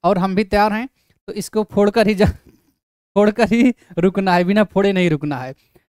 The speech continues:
तो अभी तक आपने चैनल को सब्सक्राइब नहीं किया तो सब्सक्राइब कर लें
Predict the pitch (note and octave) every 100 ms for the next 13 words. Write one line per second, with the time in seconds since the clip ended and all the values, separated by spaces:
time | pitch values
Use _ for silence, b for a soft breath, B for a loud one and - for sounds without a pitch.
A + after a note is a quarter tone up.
0 | _ G#3+ G#3+ - _ _ _ _ _ _
1 | _ _ _ _ _ _ _ F3 G#3 A3
2 | G#3 G#3 G3 F#3+ G3 F#3+ E3+ - F3 F3+
3 | F#3+ F#3+ A3+ B3+ - _ - F3 - F#3
4 | F#3 F#3 G#3+ C4